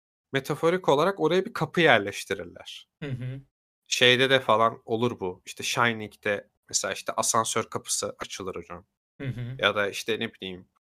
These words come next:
Speaker 1: o Moria madenlerinden mesela geçişi o bir eşik. Hep böyle bir eşikten geçilerek, e, temsil edilir. O yüzden hakikaten de şeyde de yeri vardır.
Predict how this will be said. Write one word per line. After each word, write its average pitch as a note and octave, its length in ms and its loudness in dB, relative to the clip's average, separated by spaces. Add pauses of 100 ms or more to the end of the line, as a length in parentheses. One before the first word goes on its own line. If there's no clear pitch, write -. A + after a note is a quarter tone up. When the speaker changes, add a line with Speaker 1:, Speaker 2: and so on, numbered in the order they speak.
(160)
Speaker 1:
o A#2 400 4 (320)
Moria A#2+ 280 4
madenlerinden G2+ 840 -2
mesela G2+ 300 -2
geçişi G#2+ 500 -4
o G#2 180 -2
bir G#2 180 -8 (160)
eşik. - 560 -4
Hep F3 280 2
böyle D3+ 240 6
bir D#3+ 180 -2
eşikten D3 560 0
geçilerek, C3+ 840 0 (640)
e, G2 380 2 (540)
temsil G#2 420 -2
edilir. F2 580 -6 (180)
O A2+ 100 -2
yüzden C3 360 -4 (520)
hakikaten C3 560 -2
de D3+ 240 -4 (120)
şeyde A#2+ 360 -2
de C#3 60 2
yeri A#2+ 260 2
vardır. A#2+ 540 0